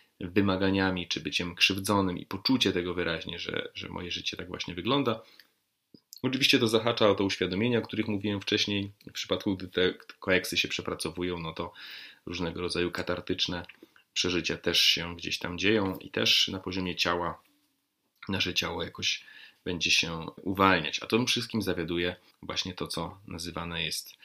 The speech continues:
w tajemniczy sposób inner healerem. Te wszystkie elementy mogą synchronicznie w tym samym czasie gdzieś przebiegać. Z innych ciekawostek, no to kwestia bodyworków, która nie wszędzie jest stosowana,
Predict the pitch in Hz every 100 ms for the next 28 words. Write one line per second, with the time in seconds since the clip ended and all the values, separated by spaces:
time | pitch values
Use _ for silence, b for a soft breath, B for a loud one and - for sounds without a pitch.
0 | B B B - - 87 85 82 80 -
1 | - - 85 80 - 82 80 73 69 _
2 | - - - - 82 80 82 82 80 80
3 | 80 78 _ - - 101 98 95 95 95
4 | 92 - - 98 90 90 85 80 - 85
5 | 85 82 80 - 85 82 80 - - B
6 | B B _ 90 90 135 170 151 - 117
7 | 110 117 135 - 120 - - 90 104 -
8 | 101 101 98 107 - - - - - 90
9 | 87 139 117 90 82 - 110 - - _
10 | - - 92 95 - 110 95 - - -
11 | 82 80 80 110